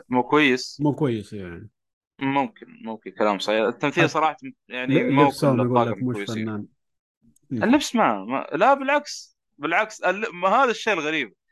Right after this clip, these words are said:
Speaker 1: أصلًا قاعد أشوف لبس غريب أول مرة أشوفه في الميديفل. بس هذا واضح يعني في المسلسل بعدين. هذا، هذا اللي أقدر أقول. ما-، هذا الشيء اللي أنا ل-، ما أقدر أفصل فيه صراحة. كان في لبس، أنا شفت لبس غريب كثير.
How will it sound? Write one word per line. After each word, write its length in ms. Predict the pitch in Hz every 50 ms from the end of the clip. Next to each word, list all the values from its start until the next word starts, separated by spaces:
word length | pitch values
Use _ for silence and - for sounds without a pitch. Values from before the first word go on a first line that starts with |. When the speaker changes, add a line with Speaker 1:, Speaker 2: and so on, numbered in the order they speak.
| _ _ _ _ _ _ -
Speaker 1:
أصلًا 520 | - - - - - 220 254 - 269 247
قاعد 120 | 214 214 202
أشوف 300 | 196 - 269 233 165 165
لبس 280 | 208 254 - - -
غريب 260 | 139 135 180 - 220 180
أول 180 | 185 202 196
مرة 120 | 185 185 156
أشوفه 320 | - - 180 151 123 113
في 60 | 123
الميديفل. 500 | 120 117 127 131 127 143 135 104 92 92 _ _ _ _ _ _ _ _ _ _ _
بس 300 | 143 190 202 - - 233
هذا 380 | 277 285 254 208 165 - 120
واضح 420 | 110 110 151 233 320 262 - 117 117
يعني 320 | 113 110 107 101 104 104
في 60 | -
المسلسل 520 | 120 120 117 113 - 180 185 180 - 104 95
بعدين. 460 | 95 101 110 139 131 104 85 - _ _ _ _ _ _ _ _ _ _ _ _ _ _ _ _ _ _ _ _ _ _
هذا، 280 | 135 147 175 190 190 196
هذا 80 | 208 196
اللي 100 | 180 156
أقدر 180 | 147 147 135
أقول. 300 | 135 139 165 143 117 104
ما-، 80 | 101 92
هذا 380 | 92 95 98 123 147 185 202
الشيء 220 | 185 - - 208 185
اللي 380 | 160 147 131 110 101 98 82 _ _ 110
أنا 300 | 123 127 127 123 120 113
ل-، 300 | 107 113 107 98 104 104
ما 160 | 123 139 156
أقدر 260 | 160 143 123 131 120 117
أفصل 340 | 117 127 - - - 104 -
فيه 100 | 120 107
صراحة. 300 | - 101 98 101 - - _ _ _ _ - - - - -
كان 140 | 214 226
في 120 | 202 220 202
لبس، 300 | 175 220 202 - - 139
أنا 180 | 113 123 131
شفت 240 | 127 - 214 175 -
لبس 220 | - 214 165 - 110
غريب 240 | 120 123 170 165
كثير. 480 | - - - - 170 165 131 - - _